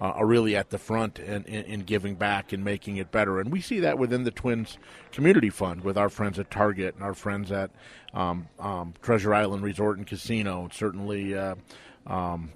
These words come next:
Kristen, help me, U S Bank, uh, Nike. Um, those founding partners help us fuel the Twins Community Fund, along with, um, probably a dozen of our players that contribute annually,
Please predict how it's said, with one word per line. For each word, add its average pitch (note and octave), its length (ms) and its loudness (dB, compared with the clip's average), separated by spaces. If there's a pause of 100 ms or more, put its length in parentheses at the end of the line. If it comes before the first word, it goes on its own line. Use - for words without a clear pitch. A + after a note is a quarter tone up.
Kristen, G#2+ 260 0
help A2+ 140 2
me, G2 80 -2
U A#2 160 6
S A2 100 2
Bank, A#2+ 460 2 (360)
uh, F#2+ 140 0
Nike. G#2 540 2 (300)
Um, G2+ 260 0
those B2+ 200 6
founding A2+ 360 4
partners G#2+ 440 2
help A#2 300 2
us A2+ 180 4
fuel A2 720 4 (240)
the F#2+ 80 -6
Twins A2 260 -2
Community A2+ 380 0
Fund, G2 200 -4
along C#3 280 2
with, A2 200 2 (380)
um, F#2 240 -4
probably A#2 300 4
a G#2 40 2
dozen B2 360 10
of A#2 100 4
our A2 100 8
players C3 540 6
that G#2 160 -2
contribute G#2 460 2
annually, G2 520 0